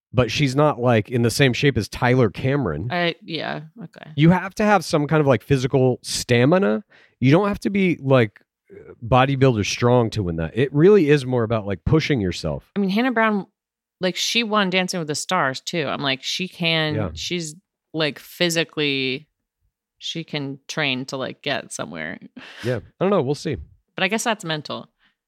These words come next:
Speaker 1: I, it is more mental. That's what I'm saying. You have to have more of that.
Speaker 2: To get physically jacked, you have to be mentally jacked.
Speaker 1: I don't know if that's true, but I think to win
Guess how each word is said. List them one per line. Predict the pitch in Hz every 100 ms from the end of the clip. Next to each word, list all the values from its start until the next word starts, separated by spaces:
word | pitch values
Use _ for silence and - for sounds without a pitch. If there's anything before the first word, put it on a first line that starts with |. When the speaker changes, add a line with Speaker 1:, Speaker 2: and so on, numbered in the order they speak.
| _ _ _ _ -
Speaker 1:
I, | 165
it | 165 165
is | 208
more | 202 185
mental. | 170 - 95
That's | 101 147
what |
I'm | 123
saying. | - 117 69
You | 85
have | 131 139
to | 156
have | 131 107
more | 113 117
of | 107
that. | 101 - _ _
Speaker 2:
To | -
get | 151 165 -
physically | 180 170 180 170
jacked, | 156 151 151 151
you | 151
have | 151 147
to | 151
be | 139 139
mentally | 131 131 139 131 -
jacked. | - 60 - - - _ _ _ 98
Speaker 1:
I |
don't | 110
know | 139
if | 131
that's | 139 -
true, | - 147 139 _ _ _ _
but | 101
I | 107
think | 123 131
to | 131
win | 104 107 123 117